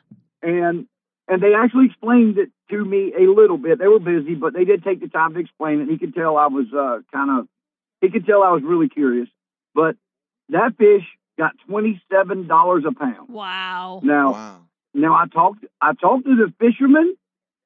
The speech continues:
Speaker 1: who sold that fish to them, and he said that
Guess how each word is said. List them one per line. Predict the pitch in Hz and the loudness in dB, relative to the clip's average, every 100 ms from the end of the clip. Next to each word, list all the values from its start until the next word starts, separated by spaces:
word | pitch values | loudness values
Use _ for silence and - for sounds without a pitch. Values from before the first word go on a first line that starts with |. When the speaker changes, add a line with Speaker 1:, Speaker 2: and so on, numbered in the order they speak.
| _ _ | _ _
Speaker 1:
who | 185 165 | 0 2
sold | 196 220 226 | 2 2 4
that | 247 165 | 0 2
fish | 226 247 240 | 2 2 2
to | |
them, | 254 277 285 285 _ _ _ _ _ | 2 4 4 0 _ _ _ _ _
and | 170 | -2
he | 214 240 - | 2 2 4
said | 214 208 190 - _ _ _ _ 151 | 6 6 4 -2 _ _ _ _ 0
that | 160 | 0